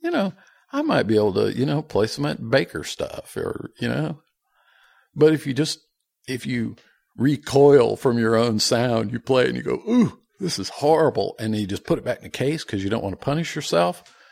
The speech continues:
You're not gonna get any better. You have to push through that, <laughs> you know?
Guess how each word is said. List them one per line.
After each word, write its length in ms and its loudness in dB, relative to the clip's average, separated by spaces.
You're 100 2
not 180 2
gonna 160 -4
get 200 -4
any 180 -10
better. 380 -4
You 100 -2
have 200 0
to 80 -2
push 340 -2
through 460 4
that, 420 0
<laughs> 0 -
you 120 -2
know? 260 -2